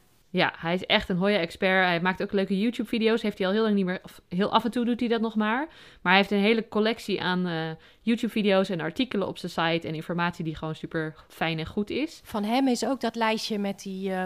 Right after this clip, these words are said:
Speaker 2: koele,
Speaker 1: Ja.
Speaker 2: eh, medium en warme Hoya
Speaker 1: De temperaturen,
Speaker 2: groeiers.
Speaker 1: ja.
Speaker 2: Ja.
Speaker 1: Ja.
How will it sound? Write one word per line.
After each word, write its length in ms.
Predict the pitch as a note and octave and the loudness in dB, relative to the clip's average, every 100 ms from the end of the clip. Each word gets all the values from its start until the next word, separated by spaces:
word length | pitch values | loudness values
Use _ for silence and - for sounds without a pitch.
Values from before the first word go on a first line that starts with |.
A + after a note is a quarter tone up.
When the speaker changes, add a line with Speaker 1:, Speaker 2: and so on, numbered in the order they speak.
| F3+ | -6
Speaker 2:
koele, 260 | - A#3 | -6 0
Speaker 1:
Ja. 420 | F#3 F#3+ F#3 F#3 - F#3 F3+ F3+ F3+ F3 E3 E3 - | 2 2 0 -4 -4 -4 -4 -4 -4 -4 -4 -6 -6
Speaker 2:
eh, 60 | F#3 | -4
medium 520 | G3 G#3 G3 F#3 F3+ | -4 -4 -4 -4 -4
en 340 | D3+ F3 F3 | -6 -8 -8
warme 540 | E3+ G3+ G3+ F3 E3 D#3 | -8 -6 -6 -6 -8 -8
Hoya 420 | D#3+ D#3+ D#3 D3 D#3 | -10 -10 -10 -14 -10
Speaker 1:
De 100 | - | -6
temperaturen, 600 | F3 G3 F#3+ F#3 F3+ G3 | -2 0 0 -2 0 0
Speaker 2:
groeiers. 240 | F3 D3+ D#3+ | 0 -4 -8
Speaker 1:
ja. 200 | - F3 - - _ _ | -2 -2 -2 -10 _ _
Speaker 2:
Ja. 160 | - A3 - - | -8 -8 -8 -2
Speaker 1:
Ja. 160 | E3+ | -2